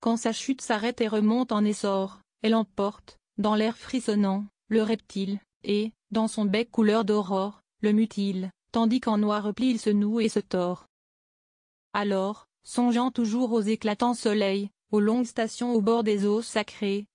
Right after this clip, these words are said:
ou sur les minarets aux coupoles dorées où le soir lumineux ruisselle en flots vermeils.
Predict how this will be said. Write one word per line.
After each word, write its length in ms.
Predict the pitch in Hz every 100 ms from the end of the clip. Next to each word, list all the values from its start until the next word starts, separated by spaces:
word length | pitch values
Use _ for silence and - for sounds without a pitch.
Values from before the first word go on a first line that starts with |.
| -
ou 80 | 226
sur 200 | - 226
les 120 | 226
minarets 460 | 233 240 226 233 233
aux 60 |
coupoles 420 | - 254 226 226
dorées 360 | 196 196 208 233
où 60 | 220
le 120 | 202
soir 300 | - 220 220
lumineux 460 | 202 214 214 214
ruisselle 420 | 233 233 - 214 214
en 80 |
flots 360 | 208 - 208 208
vermeils. 680 | 190 202 196 190 185 185